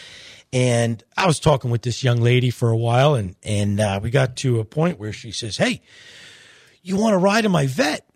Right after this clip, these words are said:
And here I am. I'm so excited. I'm thinking to myself, "You gotta be kidding me." Here's this, this,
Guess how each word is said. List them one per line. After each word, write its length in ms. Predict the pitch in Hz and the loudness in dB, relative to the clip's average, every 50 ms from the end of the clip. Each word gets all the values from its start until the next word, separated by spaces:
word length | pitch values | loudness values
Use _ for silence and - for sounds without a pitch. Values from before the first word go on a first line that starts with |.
| _ _ _ _ | _ _ _ _
And 220 | - - 139 131 123 | -8 -6 -6 -6 -8
here 280 | - 196 233 233 196 | -8 -6 -4 -2 0
I 80 | 147 131 | 0 0
am. 280 | 139 156 170 170 156 | 2 2 4 4 4
I'm 180 | 127 110 95 92 | 4 4 2 0
so 260 | - - - 185 175 | -2 -2 0 0 0
excited. 520 | - 87 - - 135 143 180 180 175 139 117 | 0 -2 -4 -4 -2 -2 0 0 0 0 0
I'm 160 | 101 95 101 | 0 -2 -4
thinking 300 | - 127 131 - - 123 | -6 -6 -6 -4 -2 -2
to 40 | 113 | -2
myself, 420 | 101 98 - - 101 98 95 - | -2 -4 -4 -6 -8 -10 -12 -10
"You 80 | 160 175 | -8 -6
gotta 160 | 147 - 78 | -6 -6 -8
be 80 | 87 | -10
kidding 300 | 95 - - 185 202 190 | -16 -14 -12 -8 -8 -6
me." 100 | 143 113 | -6 -6
Here's 300 | 104 107 143 151 143 120 | -4 -2 -2 0 0 -2
this, 220 | 123 123 - - - _ _ | -4 -6 -8 -10 -16 _ _
this, 160 | - 127 - | -8 -8 -8